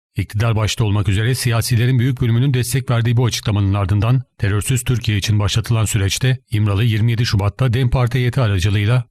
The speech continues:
terör örgütü P K K'ya tüm bileşenleriyle silah bırakma ve kendisini feshetme çağrısı yapmıştı. Terör örgütü P K K'nın fesih sürecine giden yolda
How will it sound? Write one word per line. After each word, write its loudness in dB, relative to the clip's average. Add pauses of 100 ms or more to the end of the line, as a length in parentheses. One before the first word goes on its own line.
terör 0
örgütü 0
P 0
K -2
K'ya 0
tüm 0
bileşenleriyle 0
silah -2
bırakma 2
ve -2
kendisini 0
feshetme 0
çağrısı 0
yapmıştı. -2 (280)
Terör 0
örgütü 0
P 0
K -2
K'nın 0
fesih -2
sürecine 0
giden 0
yolda 0